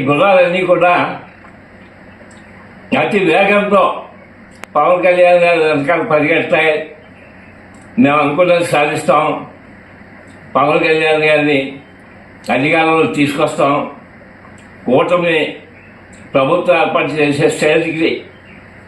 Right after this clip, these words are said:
మేము తీసుకొస్తాం అని అభిలషిస్తూ, ఈ రోజున మన జనరల్ బాడీ తీర్మానం ప్రకారంగా ఏదైతే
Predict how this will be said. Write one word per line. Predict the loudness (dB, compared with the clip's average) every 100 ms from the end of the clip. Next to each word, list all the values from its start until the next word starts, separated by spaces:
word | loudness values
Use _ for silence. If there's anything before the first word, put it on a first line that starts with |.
| 2
మేము | 2 2
తీసుకొస్తాం | -2 -2 -2 -2 0 0 -2 -8 -18 -20 -20 -20 -20 -20 -20 -20 -20 -20 -20 -12 -4
అని | 0 0 0
అభిలషిస్తూ, | 0 0 0 -2 -4 -2 0 2 0 -8 -20 -20 -20 -20 -20 -20 -20 -20 -20 -20 -20 -20 -20 -20 -20 -20 -20 -2 2
ఈ | 2 2
రోజున | 2 0 -2 -4 -8 -18 -20 -20 -20 -20 -20 -20 -20 -20 -20 -10 -2
మన | 0 0
జనరల్ | 0 0 0 2
బాడీ | 0 0 -4 -2
తీర్మానం | 0 2 0 2
ప్రకారంగా | 0 -2 -2 -2 0 0 -2 -6 -14 -20 -20 -20 -20 -20 -20 -6 -2
ఏదైతే | 0 2 0 0